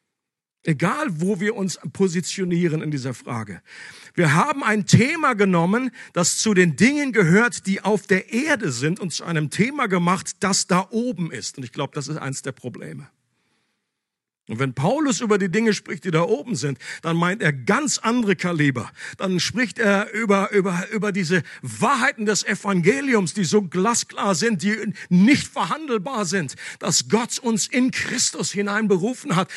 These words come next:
dass wir mit ihm gestorben und auferstanden sind. Und dann geht's nicht um irgend solche irdischen Debatten mit Impfung oder nicht.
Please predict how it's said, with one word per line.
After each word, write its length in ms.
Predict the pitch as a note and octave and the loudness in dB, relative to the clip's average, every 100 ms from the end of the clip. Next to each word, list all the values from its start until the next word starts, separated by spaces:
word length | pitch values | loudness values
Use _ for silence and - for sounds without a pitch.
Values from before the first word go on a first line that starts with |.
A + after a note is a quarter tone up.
| - | -8
dass 180 | G3+ F3+ | -4 2
wir 100 | G3 | 4
mit 220 | A3 C4 | 4 2
ihm 160 | B3 A#3 | -2 0
gestorben 600 | G#3+ - G#3 C4+ B3+ G#3+ | -2 -2 0 0 2 0
und 100 | G#3+ | -2
auferstanden 840 | - C4 C4+ B3 B3 - A#3 C#4+ | -2 -4 -4 -6 -6 -6 -6 -4
sind. 240 | E3+ A3+ - - - | 0 0 0 -6 -6
Und 80 | |
dann 140 | A3+ G#3 | -2 0
geht's 260 | C4+ B3 | -2 -4
nicht 220 | B3 C4 B3+ | -4 -2 -2
um 120 | A#3 | 0
irgend 300 | B3+ C#4 A3+ | 0 -2 -2
solche 260 | B3+ G#3 | -4 -2
irdischen 640 | A#3 C#4+ C4+ B3+ A#3 A#3 F#3+ | -4 -2 -2 0 -2 0 0
Debatten 640 | G#3+ D#3+ A3+ C4+ - A3+ | 0 0 -6 -6 -6 -2
mit 260 | G#3 G#3 - | 0 -2 -4
Impfung 440 | D#4+ F4+ - B3+ | -6 -8 -8 -8
oder 240 | C4+ G#3 F3+ | -4 -4 -4
nicht. 300 | C#3+ - | -6 -14